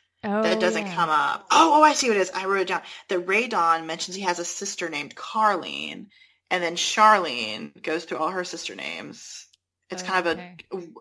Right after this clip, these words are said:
Speaker 2: yeah, I know. It's kind of a weird exchange, but it just cracked me up 'cause it was a, <laughs> a way for them to, uh, you know, just kind of paint her as somebody with this kind of goofy, like,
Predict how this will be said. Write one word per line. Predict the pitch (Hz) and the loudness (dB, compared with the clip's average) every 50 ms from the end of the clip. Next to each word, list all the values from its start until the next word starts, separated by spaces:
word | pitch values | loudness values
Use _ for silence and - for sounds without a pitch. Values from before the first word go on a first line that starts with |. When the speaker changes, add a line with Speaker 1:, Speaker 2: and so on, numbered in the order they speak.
| - - - 226 - | -16 -12 -12 -10 -2
Speaker 2:
yeah, | 208 233 226 | 2 4 4
I | 226 226 | 4 4
know. | 226 220 196 | 4 2 0
It's | 202 202 - | 0 -2 -2
kind | - 240 240 240 | 2 2 4 4
of | 233 220 | 2 0
a | |
weird | 202 185 190 202 202 | 2 0 0 2 0
exchange, | 190 - - - 180 160 147 165 196 233 226 - | 0 -2 -2 -2 -2 -2 -2 -2 -4 -6 -6 -4
but | 196 180 | -4 -4
it | 185 | -2
just | 190 202 202 202 - - - - | -2 -4 -6 -6 -10 -16 -14 -14
cracked | - - 196 190 208 202 - | -6 0 0 0 0 0 -6
me | 202 - | -6 -2
up | - 175 170 - | -2 -2 -2 -2
'cause | - 214 190 202 | -6 -10 -8 -6
it | 202 196 | -6 -6
was | 208 208 196 202 - - 208 | -6 -8 -8 -10 -12 -12 -8
a, | 208 208 - 220 - - | -8 -6 -6 -8 -10 -6
<laughs> | - | -4
a | 320 277 | -4 -4
way | 226 220 208 214 240 | -2 -2 -2 -2 -2
for | 240 247 226 | -2 -4 -6
them | 202 196 196 196 | -4 -6 -8 -8
to, | 190 185 - _ _ - - - - - - _ _ _ _ _ - - - | -10 -10 -10 _ _ -20 -20 -20 -20 -20 -20 _ _ _ _ _ -16 -14 -12
uh, | - | -10
you | 123 190 190 | -6 -4 -2
know, | 190 180 170 175 | 0 0 0 0
just | 175 185 190 - | -2 -4 -8 -8
kind | - 220 202 180 | -6 -2 -2 -2
of | 180 - | -2 -2
paint | - 220 180 175 196 | -2 -2 -2 -2 -2
her | 202 180 | -2 0
as | 170 170 175 | 0 0 -2
somebody | - 175 170 170 160 170 165 165 165 165 | -4 -6 -6 -4 -4 -4 -4 -2 -4 -4
with | 165 151 156 - _ _ _ _ - | -4 -6 -8 -10 _ _ _ _ -14
this | 170 175 - - - _ _ _ - - 117 - | -14 -14 -12 -14 -20 _ _ _ -20 -20 -18 -16
kind | - - 170 160 156 | -14 -8 -6 -6 -6
of | 160 160 | -8 -10
goofy, | - 160 160 160 160 156 160 165 160 160 156 - - - - - - - - - - - - | -8 -8 -8 -6 -6 -6 -6 -6 -4 -6 -6 -8 -10 -14 -20 -20 -20 -20 -20 -20 -20 -12 -4
like, | - 143 120 98 - - | -2 -2 -2 -2 -6 -10